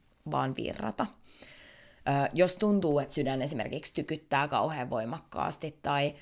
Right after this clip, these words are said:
tai se hengitys on hirveän semmoista voimakasta, pinnallista, niin sit voi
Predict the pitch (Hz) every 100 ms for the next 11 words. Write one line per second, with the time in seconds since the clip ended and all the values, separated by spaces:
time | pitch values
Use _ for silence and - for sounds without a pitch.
0 | - - - - - - - 131 127 123
1 | 131 131 139 135 135 135 139 143 131 131
2 | 170 135 151 - 151 147 147 156 151 -
3 | 156 151 147 143 170 - 160 - 151 147
4 | 143 139 135